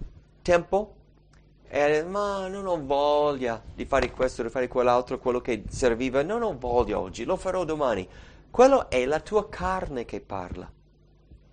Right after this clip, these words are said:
E se ti lasci guidare da quello che hai voglia di fare, e non hai voglia di fare, stai camminando per la carne, non per lo spirito. Questo è un grave peccato.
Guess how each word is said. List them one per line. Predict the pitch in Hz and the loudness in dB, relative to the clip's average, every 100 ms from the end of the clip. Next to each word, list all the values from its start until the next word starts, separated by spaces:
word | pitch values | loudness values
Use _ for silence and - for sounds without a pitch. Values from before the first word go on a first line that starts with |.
| - - - | -20 -20 -6
E | - | 0
se | 175 202 | 6 6
ti | 226 | 8
lasci | 220 262 285 247 | 8 10 8 2
guidare | 175 175 180 247 214 | 0 4 8 8 8
da | 175 160 | 6 4
quello | 214 208 | 4 4
che | 196 170 | 4 6
hai | 160 | 6
voglia | 127 156 214 247 233 160 | 6 6 10 10 8 6
di | 135 | 0
fare, | 131 117 98 104 123 - - - - | 0 2 2 0 -4 -14 -20 -20 4
e | 143 | 6
non | 185 | 8
hai | 208 | 6
voglia | 143 139 | 6 4
di | 131 | 4
fare, | 123 117 131 - | 4 2 0 -8
stai | - - 247 247 - | -6 2 2 0 -6
camminando | - 196 208 214 202 185 | -2 0 4 2 4 2
per | - 190 | 6 6
la | 190 185 | 6 4
carne, | 220 226 220 143 | 4 4 4 0
non | 165 202 | -2 0
per | 190 | 0
lo | 190 | -2
spirito. | 196 240 214 - 101 _ _ _ _ _ _ _ _ _ _ _ _ | -4 -8 -8 -10 -18 _ _ _ _ _ _ _ _ _ _ _ _
Questo | - 247 - | -2 -2 0
è | |
un | 269 | 0
grave | 208 233 190 | 2 2 0
peccato. | - 143 - 214 - - | -8 -12 -12 -14 -14 -20